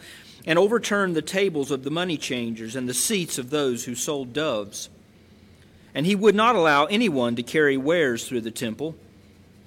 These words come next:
Then he taught, saying to them, 'Is it not written, "My house shall be called a house of prayer for all nations"?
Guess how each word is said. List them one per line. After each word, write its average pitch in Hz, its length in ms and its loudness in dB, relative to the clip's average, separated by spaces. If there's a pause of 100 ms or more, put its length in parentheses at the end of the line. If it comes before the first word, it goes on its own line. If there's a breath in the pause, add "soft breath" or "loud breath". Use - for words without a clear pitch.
(240)
Then 226 180 4
he 180 160 -2
taught, 202 500 -2
saying 165 380 4
to 156 100 -4
them, 156 440 -2 (580)
'Is 220 160 2
it 247 160 -2
not 190 360 0
written, 147 360 2
"My 160 160 0
house 151 320 2
shall 190 220 0
be 156 120 2
called 151 400 2
a 160 60 -2
house 147 340 -2
of 175 220 -8
prayer 131 320 0
for 156 180 -2
all 143 180 2
nations"? 120 640 -6